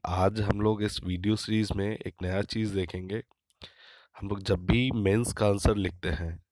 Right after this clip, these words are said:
तो उसमें आंसर लिखने से पहले या तो किसी स्कॉलर का व्यू लिखते हैं, या तो किसी एक अच्छे कोट के साथ उस क्वेश्चन को हम लोग स्टार्ट करते हैं। तो उस point of view से मैंने कुछ पॉलिटी के इंपॉर्टेंट कोट्स बनाए हैं, जो कि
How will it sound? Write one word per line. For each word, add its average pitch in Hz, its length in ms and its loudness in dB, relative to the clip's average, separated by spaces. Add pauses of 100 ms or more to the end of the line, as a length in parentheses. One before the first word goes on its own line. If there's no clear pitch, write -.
(560)
तो 98 60 -10
उसमें 104 800 -4
आंसर 104 280 -2
लिखने 110 360 0
से - 100 -6
पहले 101 300 -2
या 95 240 -4
तो 110 320 -2 (320)
किसी - 220 -2
स्कॉलर 110 420 0
का 110 140 -2
व्यू 98 280 0
लिखते 113 340 0
हैं, 110 280 -10 (1000)
या 90 160 -6
तो 113 180 -4
किसी 113 640 -6
एक 110 180 -6 (240)
अच्छे 101 320 0
कोट - 340 -6
के 98 120 -4
साथ 101 200 -2 (100)
उस - 260 -8
क्वेश्चन 104 340 -4
को 104 120 -10
हम 107 80 -6
लोग 110 160 -8 (260)
स्टार्ट 90 360 -6
करते - 300 -8
हैं। 80 340 -10 (680)
तो - 160 -8
उस 117 200 -4
point 110 300 2
of 107 80 0
view 104 200 -2
से - 160 -2
मैंने 107 280 -2
कुछ 117 200 -6
पॉलिटी 95 500 -4
के - 120 -4
इंपॉर्टेंट 101 520 -2
कोट्स 107 420 -2
बनाए 98 260 2
हैं, 101 260 -6
जो 98 120 -6
कि 113 420 -2